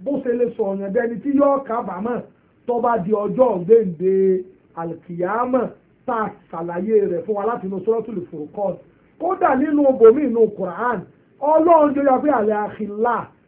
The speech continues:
ẹ rí gbogbo ọ̀rẹ́, gbogbo kòríkòsùn, tó bá di ọjọ́ gbèǹde Alkiyama, ba'duhum li ba'din adu illa lil muttaqin.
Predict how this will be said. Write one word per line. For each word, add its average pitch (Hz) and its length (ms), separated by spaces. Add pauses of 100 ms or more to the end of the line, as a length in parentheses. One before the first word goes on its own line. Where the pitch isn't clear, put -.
(140)
ẹ 262 260
rí 285 100
gbogbo 254 340 (160)
ọ̀rẹ́, 185 340 (340)
gbogbo 254 340 (200)
kòríkòsùn, 214 760 (380)
tó 294 120
bá 302 160
di 269 120
ọjọ́ 277 360
gbèǹde 247 320
Alkiyama, 240 720
ba'duhum 285 720
li 254 80
ba'din 233 480 (100)
adu 208 360 (340)
illa 240 380
lil 185 120
muttaqin. 175 720